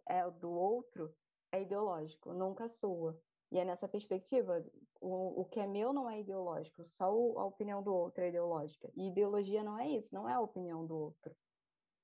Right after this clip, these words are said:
É todas, muitas coisas que vão estar na opinião do outro, mas também que vão estar nas suas, construídas por você e por seu contexto sociohistórico e por tudo. E aí fica, né, a indicação de sempre pautar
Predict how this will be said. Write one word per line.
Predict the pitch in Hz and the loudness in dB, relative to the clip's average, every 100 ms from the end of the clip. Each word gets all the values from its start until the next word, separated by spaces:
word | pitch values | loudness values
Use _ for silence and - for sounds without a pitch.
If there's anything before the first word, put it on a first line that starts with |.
| _ _ | _ _
É | - 175 | -2 -2
todas, | 208 214 240 277 277 - | 0 2 4 4 2 -10
muitas | - 226 247 339 302 | 0 2 2 2 -2
coisas | - 240 220 233 | 0 -2 -2 -4
que | - 214 | -2 -2
vão | 214 | -2
estar | 269 - 269 262 | -6 -4 -4 -4
na | |
opinião | 247 214 202 190 | -6 -4 -4 0
do | 185 | 2
outro, | 180 247 311 | 2 2 -4
mas | 226 | -6
também | - 233 226 | -4 -4 -4
que | 233 | -2
vão | 233 262 | -4 -4
estar | - 233 | -4 -4
nas | 233 285 | -2 -6
suas, | - 277 240 180 170 _ _ _ | -2 2 4 2 -2 _ _ _
construídas | - 196 - 233 277 277 | -8 -4 -2 0 0 0
por | 247 | 2
você | 226 226 214 220 | 2 4 4 4
e | |
por | 214 185 | 2 0
seu | 185 | 0
contexto | 185 190 185 196 - | 0 2 0 0 -4
sociohistórico | 175 170 - 185 185 185 | -12 -14 -4 2 2 2
e | 208 | 0
por | 233 233 | 0 2
tudo. | 247 190 - _ _ _ _ _ - | 2 2 0 _ _ _ _ _ -2
E | 185 185 | 4 4
aí | 180 190 214 - _ - - _ - | 4 2 2 0 _ -20 -20 _ -2
fica, | 226 240 269 | -2 0 -2
né, | 208 190 185 | -2 -4 -4
a | 175 | -4
indicação | 180 190 180 220 214 | -6 -4 -4 -4 -6
de | 208 | -8
sempre | - 240 - | -6 -6 -6
pautar | - 285 262 - 226 254 | 0 2 2 0 0 0